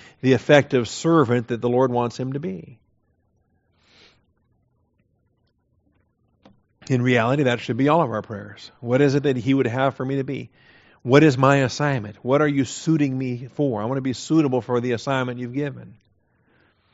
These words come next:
And so it was pleasing in the sight of the Lord that Solomon asked this thing. The other things he could have asked for, as it says here, God said to him, "Because you have asked this and not asked for yourself long life or riches for yourself,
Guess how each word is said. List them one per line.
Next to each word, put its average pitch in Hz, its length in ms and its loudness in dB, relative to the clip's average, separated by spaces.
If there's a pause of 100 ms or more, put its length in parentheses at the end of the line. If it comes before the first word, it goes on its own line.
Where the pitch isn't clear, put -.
(400)
And 139 120 2
so 165 100 2
it - 20 4
was 147 140 2
pleasing 180 500 4
in 127 100 -2
the 117 60 -4
sight 135 260 4
of 131 60 8
the 123 80 6
Lord 113 220 4
that 110 100 -6
Solomon 131 420 2
asked 123 360 0
this 120 180 -4
thing. 98 300 -10 (280)
The 147 60 -2
other 185 140 6
things 175 180 2
he 123 80 -2
could 143 160 2
have 175 80 0
asked 117 260 0
for, 135 300 -10 (1120)
as 127 140 0
it 123 80 -4
says 123 320 2
here, 117 400 -4 (600)
God 131 260 4
said 135 180 4
to 131 80 4
him, 135 120 2
"Because 135 380 4
you 135 80 4
have 120 100 2
asked 127 420 2
this 151 240 2
and 123 100 0
not 127 180 6
asked 131 320 0
for 143 80 -6
yourself 127 400 2
long 117 380 2
life 127 480 2
or 110 100 0
riches 135 480 0
for 143 100 -6
yourself, 135 600 2